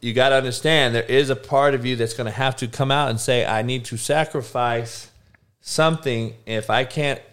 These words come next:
if I can't do what I wanna do on the side of doing what I have to do to make some ends meet, then I gotta get out of what I have to do right now and do something else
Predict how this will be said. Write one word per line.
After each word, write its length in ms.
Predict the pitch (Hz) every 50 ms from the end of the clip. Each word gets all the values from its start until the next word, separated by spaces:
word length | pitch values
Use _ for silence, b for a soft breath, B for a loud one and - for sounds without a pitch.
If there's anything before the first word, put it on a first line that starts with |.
| - -
if 180 | 117 113 -
I 120 | 117 127 139
can't 360 | 139 - 180 165 147 123 113
do 460 | 117 139 156 156 151 147 143 - - - _
what 220 | - 107 123 123 120
I 120 | 117 113
wanna 340 | 113 123 135 139 135 127 117
do 540 | 104 104 120 147 165 156 143 127 120 117 107
on 120 | 107 113 110
the 60 | 101
side 420 | 101 - - 131 135 131 131 127
of 140 | 117 104 101
doing 300 | 107 123 127 127 123 123
what 140 | 117 113 107
I 80 | 107 107
have 280 | 113 120 131 127 - -
to 80 | 110
do 160 | 110 120 123
to 80 | 110 104
make 240 | 110 120 120 113 -
some 180 | - 101 98
ends 220 | 113 139 156 143 120
meet, 340 | 110 107 101 87 - - 95
then 160 | 104 101 98
I 140 | 95 101 104
gotta 200 | 110 107 98 90
get 160 | 90 104 98
out 140 | 95 95 92
of 80 | 90
what 140 | 90 92 90
I 100 | 85 85
have 240 | 87 110 113 113 -
to 80 | - 95
do 140 | 87 92 90
right 220 | 82 78 65 80
now 180 | 87 87 85 87
and 100 | 85 85
do 100 | 90 92
something 320 | 90 - - 78 - - 92
else 400 | 104 101 82 80 - - -